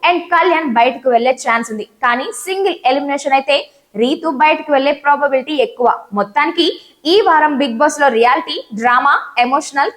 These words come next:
కనెక్ట్ అన్ని బ్యాలెన్స్ చేశాడు. హౌస్ మేట్స్ ఈక్వేషన్స్ మారాయి, టీమ్స్ డివైడ్ అయ్యాయి. బిగ్ బాస్ ఇచ్చిన హింట్ ప్రకారం ఇక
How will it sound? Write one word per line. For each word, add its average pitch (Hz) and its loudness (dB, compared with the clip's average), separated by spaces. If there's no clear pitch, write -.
కనెక్ట్ 302 0
అన్ని 320 -2
బ్యాలెన్స్ 247 0
చేశాడు. 233 0
హౌస్ 359 2
మేట్స్ 302 -6
ఈక్వేషన్స్ 262 -2
మారాయి, 214 2
టీమ్స్ 294 -2
డివైడ్ 254 2
అయ్యాయి. 277 4
బిగ్ 294 -2
బాస్ 311 2
ఇచ్చిన 247 -4
హింట్ 269 -4
ప్రకారం 294 2
ఇక - -2